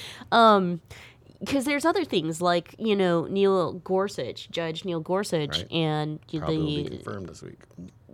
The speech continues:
Speaker 1: So probably confirmed. Now, the Democrats have answered back in that they'll filibuster or they'll do something to delay the decision.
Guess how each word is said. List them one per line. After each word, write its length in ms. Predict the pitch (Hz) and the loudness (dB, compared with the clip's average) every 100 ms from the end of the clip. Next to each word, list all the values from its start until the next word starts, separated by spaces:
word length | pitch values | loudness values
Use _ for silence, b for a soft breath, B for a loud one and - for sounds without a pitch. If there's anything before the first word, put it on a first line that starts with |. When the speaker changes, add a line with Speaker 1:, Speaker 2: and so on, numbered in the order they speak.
| - | -8
Speaker 1:
So 180 | 175 196 | -2 -2
probably 480 | - 285 294 262 247 | 0 0 0 -2 -6
confirmed. 640 | - 214 - 135 80 - B B | -8 -6 -2 -2 -4 -10 B B
Now, 100 | - | -4
the 80 | 175 | -2
Democrats 560 | 175 247 269 269 233 - | 0 -2 -2 -4 -4 -4
have 320 | 226 208 202 | -2 -2 -2
answered 460 | - 190 190 185 185 | -2 -2 -2 -4 -2
back 340 | 165 165 165 | -2 -4 -4
in 140 | 165 160 | -6 -6
that 280 | 156 151 - B B B - | -4 -4 -6 B B B 2
they'll 280 | 180 165 160 | 4 4 2
filibuster 680 | - 247 220 214 214 208 202 | 2 2 4 2 0 -2 -2
or 60 | |
they'll 140 | 165 156 | -4 -6
do 540 | 160 180 170 165 151 | 0 2 2 0 -6
something 440 | - - 220 214 202 | -6 -2 0 0 0
to 100 | 170 | -2
delay 560 | 175 175 180 175 175 | 0 4 4 4 2
the 120 | 170 | -2
decision. 640 | 160 165 - 165 170 160 160 | -4 -4 -4 -2 0 0 -2